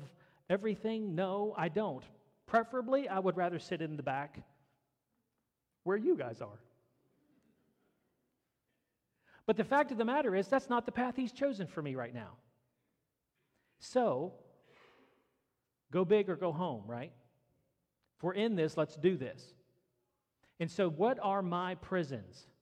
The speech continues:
Because I am told and I believe it, that the power that raised Jesus from the dead lives in me. And if he can raise Jesus from the dead, he can certainly open an unlocked prison door for my life. True?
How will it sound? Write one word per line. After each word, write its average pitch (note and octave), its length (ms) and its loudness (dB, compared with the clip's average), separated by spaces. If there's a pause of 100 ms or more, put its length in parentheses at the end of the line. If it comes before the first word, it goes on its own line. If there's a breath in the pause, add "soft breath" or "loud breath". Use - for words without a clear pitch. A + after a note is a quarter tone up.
(680)
Because E3 440 2
I D3+ 200 0
am C3+ 240 -6
told F3+ 680 0
and D#3 100 -2
I D3+ 120 -2
believe D3 840 -2
it, D3 320 -8 (200)
that D3+ 220 -2
the B2+ 100 -6
power A3 680 -4 (680)
that D3 200 -2
raised E3 360 -2
Jesus C#3 320 -4
from C#3 220 -10
the A#2+ 100 -4
dead A2+ 440 -4 (140)
lives C3+ 240 0
in B2 100 -6
me. B2 180 -6
And A2 80 -10
if - 80 -14
he A3+ 80 -2
can G#3 160 -4
raise C#3+ 240 -6
Jesus C3+ 280 -8
from C#3+ 140 -10
the A#2+ 100 -6
dead, C3 200 -4
he G#3 120 -6
can B2 200 -8
certainly F3+ 600 -6
open B2 420 -6 (440 soft breath)
an C3+ 200 -6
unlocked D3+ 520 -2
prison C3+ 300 -4
door A#2 220 -8
for - 160 -8
my A#2 140 -6
life. G#2+ 280 -8 (1200)
True? A#3 340 0